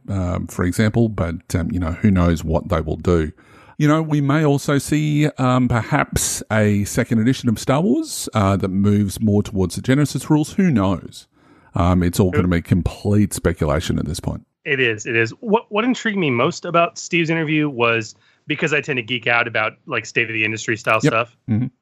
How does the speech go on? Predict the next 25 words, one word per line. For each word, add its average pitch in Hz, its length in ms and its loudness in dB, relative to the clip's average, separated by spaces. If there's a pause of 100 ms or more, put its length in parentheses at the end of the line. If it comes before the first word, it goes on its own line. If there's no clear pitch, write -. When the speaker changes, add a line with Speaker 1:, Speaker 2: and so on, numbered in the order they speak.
Speaker 2:
was 156 260 2
talking 190 340 -2
about 190 300 -4
kind 156 200 -2
of 147 140 -6
the 151 160 -2
industry 131 360 -2
trends 123 400 0
and 113 80 -4
market 113 300 0
level 117 160 -4
changes 117 360 -2
that 110 100 -4
are 104 40 0
happening 110 380 2
in 107 80 0
the 104 120 0
industry 101 300 -6
right 73 200 -8
now. 62 160 -8
Speaker 1:
Yeah, 95 260 0 (240)
yeah. 110 140 0
Speaker 2:
Uh, 101 120 -4 (380)
and 180 140 0
it, 208 120 0